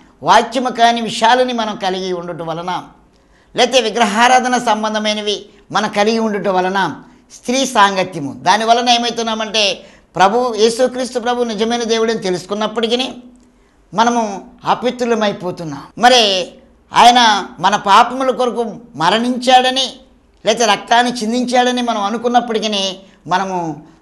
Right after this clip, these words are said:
మరి పొందిన రక్షణకు విలువ లేకుండా పోతుంది. కాబట్టి ఇక్కడ ఒక లక్ష నలభై నాలుగు వేల మంది వీరు స్త్రీ సాంగత్యమును ఎరగనివారు.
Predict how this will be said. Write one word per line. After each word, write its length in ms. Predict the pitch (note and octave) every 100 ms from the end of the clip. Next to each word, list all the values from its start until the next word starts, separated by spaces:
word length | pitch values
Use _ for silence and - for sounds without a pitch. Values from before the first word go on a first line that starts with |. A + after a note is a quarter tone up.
| -
మరి 300 | F#3 G3 F3
పొందిన 400 | - A3 A#3 A3+
రక్షణకు 540 | G3 G3 A#3+ A#3 A3+
విలువ 260 | F#3 G#3 B3+
లేకుండా 380 | A#3 G#3+ F#3 E3+
పోతుంది. 380 | C3 A#2+ - _ _ _ _ _ _ -
కాబట్టి 720 | G3+ A#3 A#3+ A3+ G3 F#3 F#3 - - _ _ _ G#3
ఇక్కడ 280 | C4+ C#4 B3 G3+ G3 F#3+ - -
ఒక 220 | E3+ F#3+
లక్ష 260 | B3+ C#4 -
నలభై 440 | C4+ B3 A#3+ C4
నాలుగు 380 | B3 A3+ A3 G#3+
వేల 280 | G#3 G3+ G3+
మంది 640 | G3 A3+ A#3 F3+ F3+ - - - _ _ _ _
వీరు 640 | F3+ B3+ C4+ G#3+ G3 G3+ - -
స్త్రీ 380 | - - C#4 D#4
సాంగత్యమును 960 | C#4 A#3 A#3+ A#3 - A3+ A3+ A3+ A3+ - - -
ఎరగనివారు. 720 | E3+ G3+ G#3 F#3+ C#3+ A#2+ -